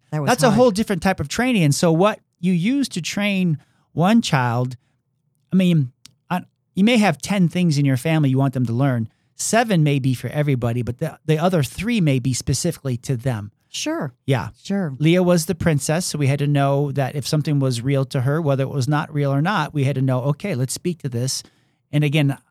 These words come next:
Speaker 2: I think I learned a lot of this later than soon, sooner than later in the, in the game. You know, um, I just saw Leah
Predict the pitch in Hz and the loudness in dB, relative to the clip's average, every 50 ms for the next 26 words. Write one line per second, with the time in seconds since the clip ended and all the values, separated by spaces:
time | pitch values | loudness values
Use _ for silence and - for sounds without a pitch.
0 | _ _ _ - - 156 151 135 156 139 139 135 135 139 143 127 127 127 127 127 | _ _ _ -6 -2 -2 0 0 0 0 0 2 2 2 2 2 0 0 0 0
1 | 131 127 120 120 123 117 - - - _ _ _ - 123 127 135 143 135 143 143 | 0 -2 -2 -2 -4 -4 -6 -8 -12 _ _ _ -6 -2 0 0 2 2 0 0
2 | 131 127 123 120 120 - - - 156 147 147 147 - - 202 196 180 165 143 143 | 0 0 -2 -2 -2 -2 0 2 2 2 2 0 0 2 4 4 4 4 4 2
3 | 135 135 135 - _ _ _ _ _ _ _ _ 143 147 175 185 185 190 202 220 | 2 0 -2 -6 _ _ _ _ _ _ _ _ 0 2 2 2 2 2 0 -2
4 | 202 - _ _ _ _ _ - 180 180 190 202 190 185 180 175 160 175 185 185 | -4 -8 _ _ _ _ _ -2 0 0 0 0 0 0 0 0 -2 -4 -4 -2
5 | 185 190 196 165 - - _ _ _ _ _ _ _ _ - 135 139 131 123 127 | -2 -4 -6 -6 -10 -14 _ _ _ _ _ _ _ _ -4 -2 0 0 0 0
6 | 120 123 _ _ _ _ _ _ - 123 120 120 120 117 117 117 120 113 113 - | -2 -6 _ _ _ _ _ _ -6 -4 -2 -2 -2 -2 -2 -2 -2 -4 -4 -6
7 | - 127 127 120 - - 139 123 120 123 131 127 127 127 127 123 | -4 -4 -2 -2 0 0 0 2 2 0 0 0 0 0 -2 -4